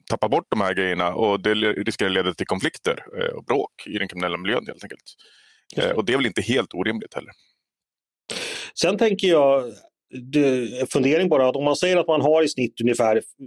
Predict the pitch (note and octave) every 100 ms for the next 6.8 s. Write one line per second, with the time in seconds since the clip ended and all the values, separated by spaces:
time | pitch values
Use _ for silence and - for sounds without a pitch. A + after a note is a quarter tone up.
0 | - C3+ A#2+ B2+ A#2 B2 B2 A#2 A#2 A#2+
1 | A#2 A#2 A2 C3 G#2+ B2+ A#2+ A2+ A#2 -
2 | - - - B2+ C3+ G3 E3 C#3 A#2+ A#2+
3 | A#2+ A#2 A#2 A#2 - A#2+ E3+ F3 E3 -
4 | C#3+ A#2 G#2+ B2 A2 G#2+ A2 _ - B2+
5 | A#2 A#2+ C3 B2 A#2 A2+ - G#2 G#2+ B2+
6 | D#3 D#3+ B2+ G#2+ G2+ G2 -